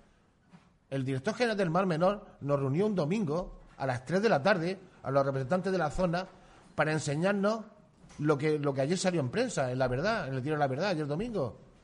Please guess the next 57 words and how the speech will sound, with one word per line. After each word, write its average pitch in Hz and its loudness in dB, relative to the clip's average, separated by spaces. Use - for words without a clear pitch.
Y 143 -4
nos 151 0
dijeron, 151 -2
"Mira, 185 4
vamos 190 4
a 190 0
poner 196 0
un 190 0
balneario 180 2
de 175 2
cinco 156 0
brazos". 139 -2
Digo, 117 -2
"Pero 110 -6
bueno, 123 -2
¿esto 139 -2
con 123 -4
quién 151 -4
lo 147 0
has 147 -6
consensuado?". 127 0
Ni 127 -6
con 127 -4
ayuntamientos, 147 -2
ni, 180 -2
ni 147 -6
con 139 0
el 123 -4
comité 131 -2
científico, 175 -2
ni 185 -2
con 139 -2
nada. 147 -2
Así 160 0
no 190 4
se 135 4
puede 123 2
ir 123 0
por 120 -2
la 107 -2
vida. 104 -8
Nosotros 170 -2
le 190 4
pedimos 190 2
los 175 6
balnearios 156 0
tradicionales 147 -2
que - -4
ha 165 0
habido 170 0
toda 208 2
la 147 6
vida 160 0
en 131 0
el 123 -4
Mar 131 -2
Menor 120 -6